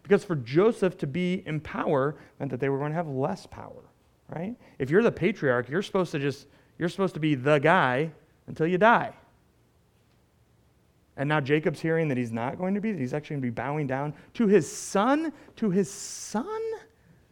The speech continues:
That does not happen. Joseph's dreams violated every norm that his culture held sacred.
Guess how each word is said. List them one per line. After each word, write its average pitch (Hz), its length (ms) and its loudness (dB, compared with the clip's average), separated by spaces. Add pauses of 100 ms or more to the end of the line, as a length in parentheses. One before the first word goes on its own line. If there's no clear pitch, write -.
(200)
That 247 100 -6
does 202 160 -2
not 139 220 -2
happen. 151 640 -4 (1000)
Joseph's 226 720 6
dreams 143 720 0 (160)
violated 175 800 2
every 214 560 0
norm 151 760 0 (1000)
that 170 100 2
his 160 160 0
culture 202 380 0
held 135 180 -2
sacred. 135 380 -4